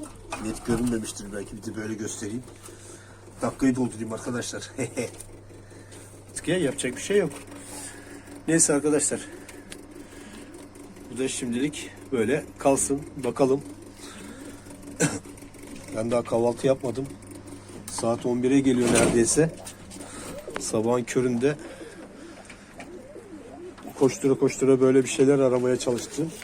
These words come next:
Buldum. Normal bir, e, ufo gibi bir ısıtıcı koymam, e, olmazdı buraya.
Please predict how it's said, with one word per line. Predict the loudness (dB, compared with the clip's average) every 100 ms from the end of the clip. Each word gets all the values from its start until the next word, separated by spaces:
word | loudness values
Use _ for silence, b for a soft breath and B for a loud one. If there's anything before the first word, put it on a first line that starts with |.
| -16 -12 4
Buldum. | 8 8 8 4 0 -16 -16 -16 B B B -12 B -12 -12 -14 -18 -20 -20 -20 -20 -18 -16 -14 -14 -2 4
Normal | 6 8 6 6
bir, | 4
e, | 4 2 4 4 2
ufo | 0 4 8
gibi | 8 6
bir | 2
ısıtıcı | 0 -2 -4 0 2 2 0 -20 -20 2
koymam, | 6 8 8 4 -4 -20 -20 -18 -18 -16 -14 -8
e, | -4 -4 2 4
olmazdı | 8 8 6 4 2
buraya. | 2 4